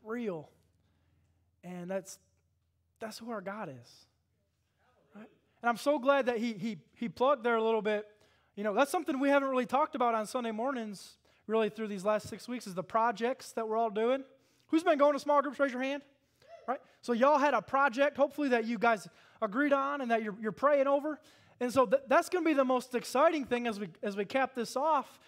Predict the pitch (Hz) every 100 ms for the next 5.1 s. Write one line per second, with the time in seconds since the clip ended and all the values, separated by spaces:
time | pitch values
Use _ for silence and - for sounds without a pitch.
0 | _ 220 233 190 - _ - 311 339 320
1 | 269 254 - 285 269 254 277 247 226 -
2 | - 302 320 311 247 - 226 226 240 277
3 | 285 277 226 233 262 254 - 254 262 247
4 | 202 214 254 240 220 196 202 240 247 254